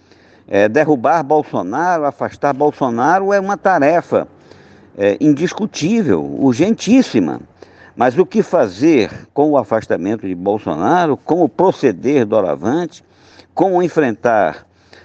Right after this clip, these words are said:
a, as eleições, como nos prepararmos para restaurar o Brasil, aí entra em pauta o debate programático, que será devidamente afinado. Mas, repito,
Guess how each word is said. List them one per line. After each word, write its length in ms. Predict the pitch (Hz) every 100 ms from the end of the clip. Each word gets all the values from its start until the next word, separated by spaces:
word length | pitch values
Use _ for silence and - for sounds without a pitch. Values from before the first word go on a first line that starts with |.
| _
a, 1000 | - 98 101 98 87 64 55 50 50 - 98
as 140 | 92
eleições, 880 | 107 95 - 127 170 196 135 - -
como 200 | 120 131 117
nos 220 | 135 -
prepararmos 800 | 139 123 107 87 131 147 127 -
para 160 | 104
restaurar 580 | 101 113 - 90 80 113
o 40 |
Brasil, 600 | 98 90 67 82 143 170 - - - - - -
aí 480 | 170 170 175 180 147
entra 260 | 143 170
em 80 | 175
pauta 420 | - 117 131 151
o 80 | 165
debate 460 | 160 127 104 120 -
programático, 800 | 165 156 165 143 123 117 - -
que 100 | -
será 220 | 120 113
devidamente 640 | 117 110 107 123 113 110
afinado. 460 | 104 - 113 85 85
Mas, 260 | 104 139 127
repito, 720 | 131 156 - 127 98 -